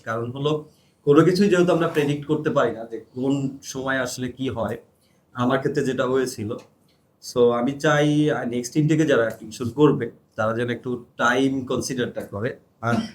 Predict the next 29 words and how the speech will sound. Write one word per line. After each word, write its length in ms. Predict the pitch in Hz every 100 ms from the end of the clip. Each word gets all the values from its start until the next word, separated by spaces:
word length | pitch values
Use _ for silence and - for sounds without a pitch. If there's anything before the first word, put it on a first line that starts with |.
| -
যে 300 | 104 104 104 - _ _ _ _ _ -
একটু 200 | - 135
আর্লি 380 | 131 156 165 151
অ্যাপ্লিকেশনটা 600 | - 127 120 - - 117
করে। 320 | 101 95 101
আর, 280 | 104 110 110
আহ, 320 | - 113 101
তাদের 280 | 117 143 147
যে 100 | 151
আসলে 240 | 143 156
সাপোর্টগুলোর 720 | 147 131 - 170 151 156 127
দরকার 300 | 117 110 120 -
পড়ে, 160 | 110 120
গাইডলাইনের 580 | 107 120 139 143 120
দরকার 260 | 107 110 104 -
পড়ে, 140 | 123
অবশ্যই 320 | 107 117 170
গাইডলাইনের 440 | 139 117 120 131 120
দরকার 320 | 117 127 127
আছে। 200 | - 175 - _ _ _ _ -
তারা 180 | 117 120
যেন 100 | 131
আসলে 260 | 131 143
ভালো 520 | 120 107 104 131 160
মেন্টর 440 | 135 127 117 131 90
খোঁজে, 320 | 104 95 98 _ _ _ _ 104
যাদেরকে 440 | 104 117 113 131
আসলে, 360 | 120 - 123 131
আহ, 840 | - _ _ _ _ - 110